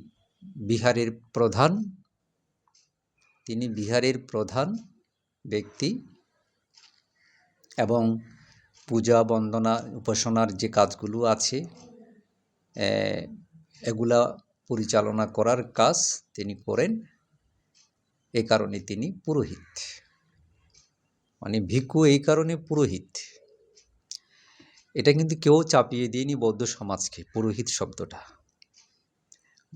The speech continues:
বৌদ্ধ সমাজ কিন্তু এটাকে গ্রহণ করেছে, এটাকে নিয়েছে, নিয়ে প্রয়োগ করেছে। এবং সুদীর্ঘ সময় ধরে এটা আজও সমানে এটা প্রচলিত রয়েছে।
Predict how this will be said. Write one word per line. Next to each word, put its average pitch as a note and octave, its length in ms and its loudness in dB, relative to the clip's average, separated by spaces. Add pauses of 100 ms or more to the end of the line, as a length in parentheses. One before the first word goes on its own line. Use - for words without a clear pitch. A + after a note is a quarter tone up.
(180)
বৌদ্ধ A2+ 300 8
সমাজ D3 400 2 (160)
কিন্তু D#3 300 -4
এটাকে C#3+ 420 0 (460)
গ্রহণ A#2 380 2
করেছে, D#3 400 4 (160)
এটাকে C3 300 -2
নিয়েছে, C3+ 520 0
নিয়ে C3 340 2
প্রয়োগ A#2+ 320 4
করেছে। - 380 -6 (1600)
এবং A2 200 0
সুদীর্ঘ A#2+ 420 0 (200)
সময় E3 360 -2
ধরে A#2 260 4 (640)
এটা - 240 0
আজও G2+ 260 -2 (500)
সমানে C3+ 480 -4 (720)
এটা - 140 -10
প্রচলিত G2 480 -6
রয়েছে। F#2+ 420 -2